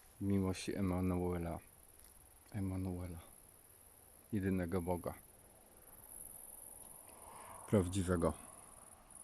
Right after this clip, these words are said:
To jest, e, Mateusza też, e,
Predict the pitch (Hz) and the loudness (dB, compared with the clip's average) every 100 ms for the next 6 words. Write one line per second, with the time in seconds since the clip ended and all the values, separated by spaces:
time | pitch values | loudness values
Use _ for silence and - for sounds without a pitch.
0 | - - - - - - - - - - | -18 -18 -18 -16 -14 -14 -14 -16 -16 -18
1 | - - - - - - - - - - | -18 -18 -18 -18 -18 -14 -8 -8 4 12
2 | 104 98 - - 110 104 104 101 104 - | 12 12 8 8 12 12 12 12 10 8
3 | 104 101 - 110 120 - 107 - 104 98 | 8 10 12 12 12 10 8 10 8 8
4 | - - 98 101 98 | 6 6 10 10 10